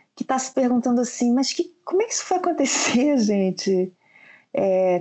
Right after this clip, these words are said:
como é que, aonde eu errei? Como é que eu não soube? Por que que esses valores sumiram?" E isso é uma pergunta que eu me faço à beça, assim, sabe? Como é que foi que isso aconteceu e chegou nesse pé? É, eu acho assim, a gente fala corrupção, os valores.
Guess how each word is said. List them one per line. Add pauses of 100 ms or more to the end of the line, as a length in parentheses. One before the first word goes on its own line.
como
é
que,
aonde
eu
errei?
Como
é
que
eu
não
soube? (200)
Por
que
que
esses
valores
sumiram?"
E
isso
é
uma
pergunta
que
eu
me
faço
à
beça,
assim,
sabe? (200)
Como
é
que
foi
que
isso
aconteceu
e
chegou
nesse
pé? (580)
É,
eu
acho
assim,
a
gente
fala
corrupção,
os
valores.